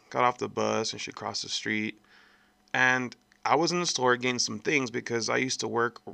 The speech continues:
literally not even a block from there. We had a job site there. And I see her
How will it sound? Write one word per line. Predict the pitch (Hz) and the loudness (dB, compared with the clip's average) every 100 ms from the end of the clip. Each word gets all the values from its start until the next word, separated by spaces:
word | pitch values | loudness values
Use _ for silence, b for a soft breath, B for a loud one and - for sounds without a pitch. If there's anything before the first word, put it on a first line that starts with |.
| - | -6
literally | 110 123 127 113 107 104 | 0 2 2 2 -2 0
not | 120 | 2
even | 131 113 | 2 0
a | 98 | -4
block | 110 117 110 - | -2 -2 -2 -4
from | 107 104 | -4 -4
there. | 107 113 - b b b b b - | -2 -6 -8 b b b b b 0
We | |
had | 127 | 2
a | 110 | 2
job | 101 107 107 | 4 4 4
site | - 107 - | 0 -2 0
there. | 110 113 - b b b b b b - | 2 2 -2 b b b b b b 0
And | 147 143 143 139 - | 6 8 8 4 4
I | 147 | 6
see | 143 - 185 | 6 4 0
her | 151 131 123 | -2 -2 -2